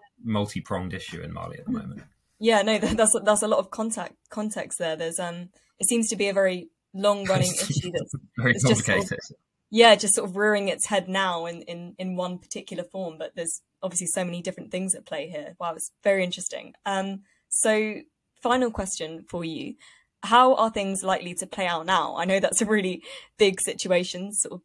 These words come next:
Speaker 2: you said that this has been going on since the early twenty tens, and there's, it, it's very, um, unstable in Mali in general. But i-, is the situation likely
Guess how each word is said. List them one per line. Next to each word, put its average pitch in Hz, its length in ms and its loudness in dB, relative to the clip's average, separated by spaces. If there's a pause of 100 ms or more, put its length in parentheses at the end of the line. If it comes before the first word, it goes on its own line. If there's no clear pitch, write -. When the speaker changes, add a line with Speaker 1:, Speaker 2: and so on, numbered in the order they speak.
Speaker 2:
you 185 80 -10
said 180 220 0
that 147 80 -12
this 170 100 -4
has 165 80 -6
been 180 140 -8
going 170 200 -4
on 170 140 -10
since 165 200 -8
the - 140 -12
early 160 280 -14 (520)
twenty 185 240 -2
tens, 170 380 -8
and 160 100 -14
there's, 160 300 -6
it, - 80 -18
it's - 320 -10
very, 170 420 -8
um, 156 520 -16 (440)
unstable 190 680 -4
in 165 120 -14
Mali 160 480 -12 (160)
in 180 120 -10
general. 185 500 -6
But - 200 -6 (160)
i-, 185 140 -10
is 180 120 -10
the 180 100 -10
situation 170 840 -8
likely 165 560 -8